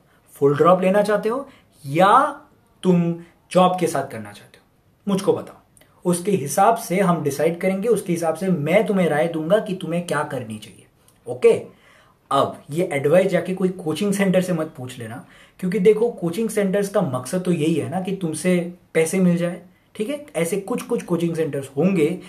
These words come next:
जो तुम्हें सही advice नहीं देंगे इस particular, अ, चीज़ में,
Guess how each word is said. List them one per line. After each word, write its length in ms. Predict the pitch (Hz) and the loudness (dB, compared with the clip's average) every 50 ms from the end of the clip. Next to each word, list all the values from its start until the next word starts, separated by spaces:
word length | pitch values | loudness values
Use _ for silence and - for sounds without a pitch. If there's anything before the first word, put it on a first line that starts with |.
| - - - - | -20 -16 -10 -8
जो 60 | 180 | -6
तुम्हें 240 | 180 170 160 175 180 | -6 -4 -2 -2 -2
सही 300 | 180 165 143 139 170 185 | -4 -4 -4 0 0 0
advice 420 | - 139 - 139 156 170 - - | 0 0 -2 -4 -4 -4 -6 -8
नहीं 280 | 135 127 123 151 180 180 | -8 -6 -2 0 0 2
देंगे 320 | 151 139 127 123 127 127 | 2 0 0 -2 -6 -8
इस 80 | 127 - | -8 -8
particular, 640 | - 131 120 - - - - 139 160 202 240 240 - - - - - _ _ _ _ - | -8 -10 -8 -10 -10 -10 -6 -4 -2 -2 -2 -4 -6 -14 -20 -20 -20 _ _ _ _ -8
अ, 160 | 151 139 131 123 | -6 -4 -4 -4
चीज़ 380 | 120 - 123 113 110 - - | -6 -6 -8 -8 -8 -10 -16
में, 80 | - | -20